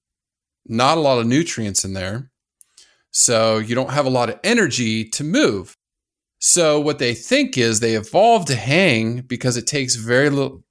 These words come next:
little energy to do that. And as they move,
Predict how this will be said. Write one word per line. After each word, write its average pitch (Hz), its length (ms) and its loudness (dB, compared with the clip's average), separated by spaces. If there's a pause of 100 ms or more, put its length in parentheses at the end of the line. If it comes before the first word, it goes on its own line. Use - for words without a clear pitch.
(160)
little 120 260 -2
energy 123 540 2
to - 280 -6 (100)
do 208 240 2
that. 98 380 -2 (1120)
And 131 200 -2
as 120 280 0
they 110 120 -4
move, 113 420 -4